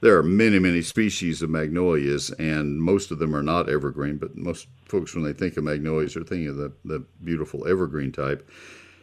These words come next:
And in that case, I think it's, uh, determined more by what height you want, uh, at maturity. You could have teddy bear, which grows to fifteen feet tall. Uh, little gem grows to thirty feet tall. Uh,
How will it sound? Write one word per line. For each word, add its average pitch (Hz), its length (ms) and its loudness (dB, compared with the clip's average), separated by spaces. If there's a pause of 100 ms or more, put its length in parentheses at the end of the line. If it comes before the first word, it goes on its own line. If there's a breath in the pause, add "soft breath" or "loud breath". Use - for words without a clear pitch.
(260 loud breath)
And 101 220 2
in 98 100 6
that 123 240 2
case, 82 240 2
I 82 100 2
think 92 300 0
it's, 78 320 -4
uh, 82 80 6
determined 82 500 0
more 90 280 4
by 73 460 0 (120)
what 98 180 4
height 107 400 0
you 73 160 -6
want, 69 400 -4 (160)
uh, 71 240 -8
at 80 200 -2
maturity. 71 640 0 (480 loud breath)
You 82 120 -6
could 76 140 -2
have 80 180 0
teddy 107 300 6
bear, 82 240 4
which 85 320 -4
grows 87 320 4
to 85 100 -10
fifteen 104 540 0
feet 69 280 -4
tall. 71 480 -4 (460 soft breath)
Uh, 73 240 -8
little 85 300 2
gem 92 340 2
grows 82 300 0
to 90 100 -8
thirty 98 300 0
feet 82 280 -4
tall. 73 480 -6 (240)
Uh, 73 220 -10